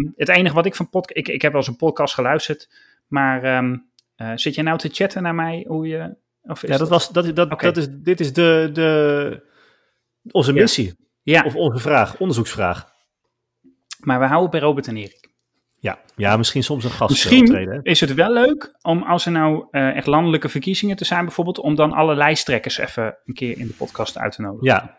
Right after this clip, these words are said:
Speaker 2: en dan ook een keertje gewoon wat meer rechtse lijsttrekkers. Want al die linkse die komen op elk programma.
Speaker 1: Nee, alles te, ik vind linkse, ik wil alle kanten op. Want ik heb echt hele goede vragen.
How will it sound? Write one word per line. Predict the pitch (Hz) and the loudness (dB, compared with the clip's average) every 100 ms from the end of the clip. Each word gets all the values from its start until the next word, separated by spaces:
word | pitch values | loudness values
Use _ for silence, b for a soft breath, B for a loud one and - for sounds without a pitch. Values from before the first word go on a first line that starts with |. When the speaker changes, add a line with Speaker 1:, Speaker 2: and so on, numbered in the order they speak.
| _ | _
Speaker 2:
en | 135 | -2
dan | |
ook | 151 185 | 2 0
een | 160 | 2
keertje | 170 - | -2 -2
gewoon | 151 156 | -2 0
wat | 143 | 0
meer | 135 135 | 0 0
rechtse | 117 110 92 | 0 -2 -4
lijsttrekkers. | 87 87 87 80 85 117 | -6 -6 -6 -6 -10 -10
Want | 104 101 - _ | -12 -12 -16 _
al | 135 | -4
die | 127 | 0
linkse | 120 139 | 0 -2
die | 123 | -4
komen | 117 131 | -4 -2
op | 120 | -2
elk | 143 123 | -4 -4
programma. | 113 127 151 180 _ b b - | 0 0 -2 -8 _ b b -4
Speaker 1:
Nee, | 196 226 233 214 | 2 4 4 2
alles | 214 208 | 0 2
te, | - - | 2 0
ik | 180 | 0
vind | 190 185 | 0 2
linkse, | 190 214 - | 2 2 0
ik | 180 160 | -2 2
wil | 170 156 - | 4 4 2
alle | 220 - | 0 2
kanten | - 110 104 | 2 0 -2
op. | 101 | -4
Want | 135 139 | -4 -4
ik | - - | -6 -2
heb | 160 | -4
echt | - 92 - | 0 -2 -2
hele | - 170 208 | -2 0 0
goede | - 185 | 2 0
vragen. | 156 165 165 165 175 | 0 -2 -2 0 -2